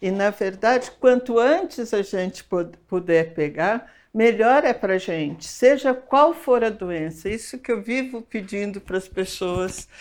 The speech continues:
ah, com quem eu trabalho, né? Ah, eu acho que existem duas coisas que as pessoas com mais de sessenta anos deveriam fazer, ah, e guardar em casa os resultados.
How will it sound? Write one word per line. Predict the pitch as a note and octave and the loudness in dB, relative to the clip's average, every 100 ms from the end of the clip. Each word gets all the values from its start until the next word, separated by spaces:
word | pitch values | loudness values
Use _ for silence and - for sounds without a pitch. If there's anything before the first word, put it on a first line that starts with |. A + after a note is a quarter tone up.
| - - - - | -20 -20 -20 -6
ah, | F3 F3 E3+ | -2 0 -2
com | E3+ F#3 | 0 0
quem | F#3+ F#3 F3 | 0 -2 -2
eu | F3 | -4
trabalho, | F3 F3 E3+ C#3 - - D3 _ _ _ _ | -2 -2 -2 -6 -6 -12 -18 _ _ _ _
né? | D#3+ E3 F#3+ - _ _ _ | -6 -4 -4 -8 _ _ _
Ah, | F#3+ G3 - | 0 0 4
eu | G#3 G3+ | 4 6
acho | G#3+ B3+ A3 - A3 | 6 4 0 -2 -8
que | G#3 A3 | -6 -8
existem | G3+ A3 A3 A3+ A3 | -6 -10 -6 -4 -4
duas | A#3+ C#4+ C4+ - | -2 0 -2 -4
coisas | - A3 A3+ A3 G3+ G3 | -4 0 2 2 -2 -8
que | - | -4
as | G#3 | -4
pessoas | - G#3 G3+ - G#3+ G#3+ G#3 | -2 -2 -2 -4 -2 -2 -4
com | - G3+ | -10 -8
mais | G3+ G#3 G#3 | -4 -4 -6
de | - | -14
sessenta | - F#3 F#3 G3 F3+ F3+ E3+ | -8 -8 -6 -6 -6 -4 -2
anos | E3+ F3+ G3+ F#3 D#3+ E3 F3 | 0 2 2 0 -2 -6 -8
deveriam | - F#3 F#3+ G3 F#3 G3 G#3 G3+ | 0 2 4 4 4 2 0 -2
fazer, | - F#3 F3+ - F3+ F#3 F#3+ - - - _ _ | -4 -2 -2 -2 2 2 0 -12 -20 -20 _ _
ah, | F3+ F3+ E3+ E3+ E3+ - _ _ _ _ _ _ _ - | 0 2 2 2 -2 -12 _ _ _ _ _ _ _ -14
e | G3+ | -6
guardar | G#3 G#3+ G#3 F#3 F#3+ F3+ F#3+ - - | 0 2 0 -2 -2 -2 -4 -16 -8
em | F#3+ | -8
casa | F#3+ F#3+ G3+ F3+ | -2 2 2 2
os | F3+ - | -10 -4
resultados. | F3 E3+ F#3 - D#3+ C#3+ - _ - | -4 -2 -8 -8 -8 -8 -10 _ -20